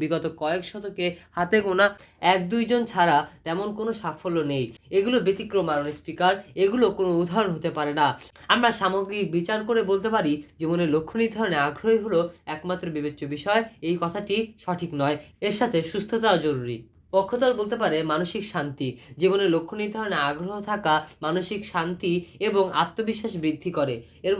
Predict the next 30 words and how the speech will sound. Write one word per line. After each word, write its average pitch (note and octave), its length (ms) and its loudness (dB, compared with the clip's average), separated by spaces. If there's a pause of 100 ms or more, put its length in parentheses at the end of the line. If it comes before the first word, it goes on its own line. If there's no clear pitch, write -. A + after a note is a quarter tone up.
(120)
এর A3+ 140 6
পরিপ্রেক্ষিতে B3+ 480 -2
আমরা F#3+ 220 0
যুক্তি E3 240 -8
খণ্ডনে A3 400 -6
বলতে A3 220 -2
পারি, D#3 160 2 (300)
মাননীয় A3 340 4
স্পিকার, G3+ 320 2 (120)
মানুষের F3 320 0 (120)
আগ্রহ F3+ 300 -4 (220)
এবং D#3+ 200 2 (300)
মূল্যবোধ G3 560 2
জীবনের D#3+ 400 -2
বিভিন্ন G3 240 -2 (140)
সময় E3 320 -2
পরিবর্তন D#3+ 480 -2
হতে C#3 140 -6
পারে। C#3 260 2 (400)
একমাত্র G#3+ 400 -4 (340)
লক্ষ্য F#3 240 -2 (180)
স্থির A#3 280 -6
করলে A3 320 2 (140)
একজন D3 240 -6 (100)
ব্যক্তির D#3 300 -6
মানসিক D#3 460 -4
স্বাস্থ্যের F3 400 -4
উপর F#3+ 220 0 (260)
নেতিবাচক G#3 560 0
প্রভাব F3 240 -6